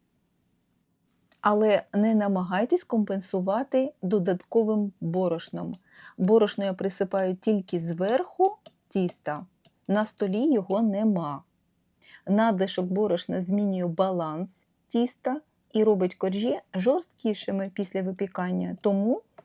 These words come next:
борошна потрібно сипати, ну, дуже мало. Примірюю діаметр кришки, це в мене буде такий діаметр торту. Переношу тісто на пергамент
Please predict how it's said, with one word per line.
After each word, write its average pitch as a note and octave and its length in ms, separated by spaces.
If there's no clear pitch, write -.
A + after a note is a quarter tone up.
борошна A3 580
потрібно C4+ 600
сипати, G#3+ 540
ну, A3 220
дуже D#3+ 360
мало. D3+ 440
Примірюю G#3+ 560
діаметр F3+ 720
кришки, G#3+ 680
це G3 120
в F#3+ 60
мене F3+ 420
буде F3+ 420
такий G#3 440
діаметр G3+ 680
торту. - 640
Переношу A3 640
тісто D#3+ 520
на F#3+ 220
пергамент F3 760